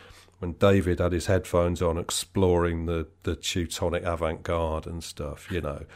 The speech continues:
and Al was delving into American soul and funk and I was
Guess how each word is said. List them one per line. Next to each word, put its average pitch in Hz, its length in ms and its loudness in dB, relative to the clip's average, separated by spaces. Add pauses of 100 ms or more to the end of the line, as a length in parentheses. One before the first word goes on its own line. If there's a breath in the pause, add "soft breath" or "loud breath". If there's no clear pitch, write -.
(220 soft breath)
and 80 160 -4 (240 soft breath)
Al 85 340 4
was 85 180 -4
delving 87 460 2
into 82 440 -6 (260 soft breath)
American 92 640 2
soul 85 420 0
and 80 160 -6
funk 76 480 -6
and 78 200 -10 (520 soft breath)
I 92 120 2
was 85 180 0